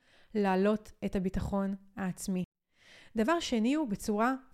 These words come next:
פיזיולוגית, יש עמידה שנקראת עמידת סופרמן או עמידת Wonder Woman, או איך שלא תרצו לקרוא לה, אני יכולה לפרסם לכם אותה, אה, באינסטגרם, שתוכלו לתרגל ולהבין בדיוק איך זה עובד.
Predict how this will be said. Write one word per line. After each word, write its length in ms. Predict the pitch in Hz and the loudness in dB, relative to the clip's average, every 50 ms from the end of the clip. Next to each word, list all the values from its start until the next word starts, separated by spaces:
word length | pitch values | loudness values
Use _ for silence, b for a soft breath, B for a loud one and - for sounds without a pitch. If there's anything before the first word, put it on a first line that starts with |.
| - - | -12 -4
פיזיולוגית, 760 | - 247 233 214 214 226 226 269 277 240 214 220 208 - - - | -2 -2 0 0 2 2 2 2 2 0 -2 -4 -6 -8 -10 -4
יש 340 | 233 247 277 269 - - - | 0 0 0 0 -2 -4 -4
עמידה 460 | - 254 233 214 190 190 185 208 214 | 0 2 2 2 2 2 0 0 -2
שנקראת 460 | - - 196 190 - 208 214 220 - | -2 -4 -6 -4 -4 -4 -4 -4 -4
עמידת 440 | 220 202 196 190 208 208 208 - - - - - | -4 -2 -2 0 0 -2 -2 -6 -10 -18 -14 -8
סופרמן 600 | - - 277 262 - 277 262 254 254 247 247 226 | -4 -4 -4 -2 0 0 0 0 0 0 0 -2
או 40 | 202 | -2
עמידת 420 | 185 185 190 196 208 208 202 - b b b b b b b - | -2 -2 0 0 -2 -2 -4 -8 b b b b b b b -2
Wonder 280 | 220 269 285 269 269 269 | 0 0 2 2 2 0
Woman, 380 | 254 262 254 247 247 240 226 | 2 2 0 0 0 0 -2
או 80 | 208 - | -2 -4
איך 140 | 214 214 - | -4 -4 -4
שלא 200 | - 226 208 208 | -2 -2 -2 -2
תרצו 380 | 208 214 202 190 - - 208 | -2 -2 -4 -2 -2 -2 -2
לקרוא 360 | 190 185 - - 214 220 240 247 | 0 -2 -4 -2 0 2 2 4
לה, 140 | 247 233 | 2 2
אני 120 | 214 185 185 | 2 0 -2
יכולה 280 | 180 - - 190 190 | -2 -2 -2 0 0
לפרסם 460 | 202 196 - 196 180 - - 214 208 214 | -2 -2 -4 -6 -6 -4 -4 -2 -2 -2
לכם 240 | 208 - - 196 | -4 -4 -4 -6
אותה, 240 | 185 196 - 190 175 185 b b b b b b b b - | -4 -4 -2 -2 -4 -4 b b b b b b b b -6
אה, 120 | 214 208 208 | -4 -2 -2
באינסטגרם, 580 | 180 190 208 240 254 247 - 254 226 226 214 202 | -2 0 2 0 0 0 0 -2 0 0 0 -2
שתוכלו 380 | - - - 196 - 202 233 233 | -2 -4 -6 -4 0 2 2 2
לתרגל 500 | 226 208 - 190 180 185 185 220 220 220 | 2 0 -2 -2 -2 0 2 2 2 2
ולהבין 540 | 190 202 190 185 180 180 175 180 226 233 220 | 0 0 0 0 0 0 0 0 0 0 0
בדיוק 460 | 185 190 165 202 220 214 208 - - - - - - - 226 | -2 -2 0 0 -2 -2 -2 -6 -14 -20 -20 -20 -10 -6 -4
איך 140 | 220 - | -4 -2
זה 120 | 208 196 196 | 0 0 2
עובד. 320 | 180 180 175 285 294 294 | 2 2 2 2 2 2